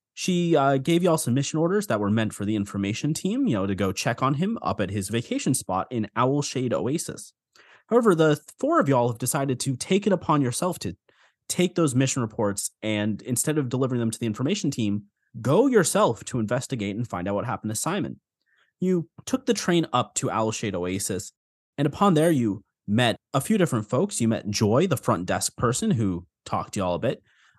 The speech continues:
Uh, you met, um, Jackie, who was a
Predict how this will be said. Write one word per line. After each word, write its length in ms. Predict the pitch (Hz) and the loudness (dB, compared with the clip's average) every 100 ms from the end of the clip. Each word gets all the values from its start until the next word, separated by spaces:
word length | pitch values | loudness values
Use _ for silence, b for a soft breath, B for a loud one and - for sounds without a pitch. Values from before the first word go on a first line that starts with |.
| _ | _
Uh, 440 | - 104 92 82 82 | 2 4 6 4 2
you 180 | 117 117 | 4 6
met, 360 | 113 113 - _ _ _ _ _ | 6 4 -2 _ _ _ _ _
um, 400 | 107 98 85 92 | -4 -2 -2 -4
Jackie, 500 | 98 113 110 - 233 | 0 0 0 -2 -2
who 140 | 202 120 | 0 2
was 280 | 101 95 92 | 2 2 -2
a 560 | 95 90 87 90 85 | -4 -2 -2 -4 -8